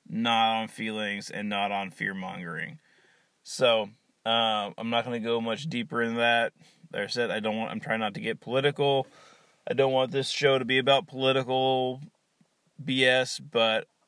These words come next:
sometimes I just feel like, um, I have to say something to some people because it's not about feelings, it's about facts. Um,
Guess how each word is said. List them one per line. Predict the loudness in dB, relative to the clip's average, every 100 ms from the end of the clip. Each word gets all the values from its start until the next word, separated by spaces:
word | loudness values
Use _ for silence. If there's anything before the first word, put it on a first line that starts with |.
| _
sometimes | -2 -2 0 2 2 2 0
I | -2 -2
just | -2 -8
feel | -4 -2 0
like, | 0 0 0 -4 -20 -20 _ _ _ _ _ -2
um, | 2 2 2 0 -2 -4 -10 _ _ _ _ _ _
I | 0
have | 2 0 -2
to |
say | -4 -2
something | 0 0 -2 -2 0 0 -2 -6 -10 _ _ -16
to | -12
some | -6 -4
people | -4 -6 -4 -4 -4
because | -6 -4 0 0 0 -2 -6 -14 -20 -20 -20 -20 _ _ _ _ _ _ -8
it's | -8 -8 -8
not | 2 4 4
about | 2 0 -2
feelings, | -4 -4 -4 -6 -6 -10
it's | -10
about | -4 2 2 2 -6 -14 -20 _ _ _ -2
facts. | 2 2 0 -10 -16 -18 _ _ _ _ _ -10
Um, | -4 -2 -2 -4 -6 -12 -16